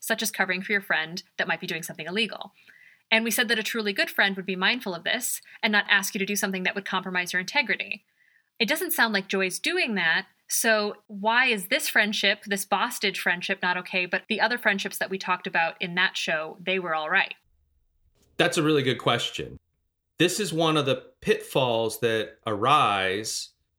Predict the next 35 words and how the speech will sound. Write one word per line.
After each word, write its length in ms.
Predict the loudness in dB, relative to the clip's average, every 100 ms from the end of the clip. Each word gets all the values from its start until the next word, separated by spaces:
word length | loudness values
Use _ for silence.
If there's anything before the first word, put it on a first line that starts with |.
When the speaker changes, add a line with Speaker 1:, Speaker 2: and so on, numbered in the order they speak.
| -4
Speaker 2:
for 260 | 2 2
someone 580 | 2 2 2 2 0 0
who's 220 | 0 0
in 120 | 0 0
a 60 |
position 480 | -2 -2 -2 -2 -4
of 60 | -4
formal 380 | -2 -2 0
authority 580 | -2 -2 0 0 0 -2
over 220 | -2 -4
someone 400 | -4 -2 -2 -2
else, 360 | -2 -2 -4 -8 -10 _ _
is 160 | -6 0
that 320 | 0 0 -4 _
things 360 | 2 2 2 2
that 160 | 2 6
are 120 | 4
okay 520 | 4 0 2 4 2
between 600 | 0 -4 -2 -2 -2 -4
people 640 | -4 -6 0 2 2 0 -4
who 180 | -2 0
are 100 | 0
not 460 | 2 2 0 -2 -2
in 180 | -2 0
a 100 | 0
boss 460 | 0 2 0 -4
direct 340 | -4 -2 -2 -4
report 300 | 0 0 0
relationship 720 | -2 -4 -6 -6 -4 -4 -8 _ _ _ 0
might 340 | 2 2 0
be 160 | -2 -2
okay, 540 | -6 -8 -8 -8 -10 _ _ 0
but 260 | 0 0
things 880 | -2 0 2 2 0 -2 -2 -6 -10 _ _ _ _
that 500 | -2 2 2 0 -8